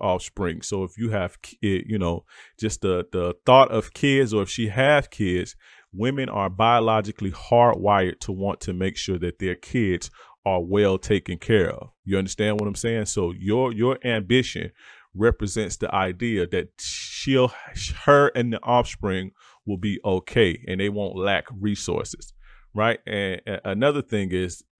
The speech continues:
that, you know, another reason why they value ambition is because they benefit from your greatness, right? Your success and lifestyle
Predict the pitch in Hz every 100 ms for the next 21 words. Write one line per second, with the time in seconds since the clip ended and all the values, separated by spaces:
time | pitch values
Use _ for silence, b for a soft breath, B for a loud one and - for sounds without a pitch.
0 | _ 98 98 85 - 104 95 90 101 127
1 | 123 101 120 101 92 87 - - 95 107
2 | 92 92 - 101 92 95 87 87 135 -
3 | 92 92 82 80 92 85 - b b b
4 | b b 92 113 107 127 156 143 - 120
5 | - - 104 95 95 87 113 117 - -
6 | - - _ _ _ 98 98 123 - _
7 | b b b 95 127 - 127 - - 139
8 | 110 - - 110 107 123 139 - - 98
9 | 87 87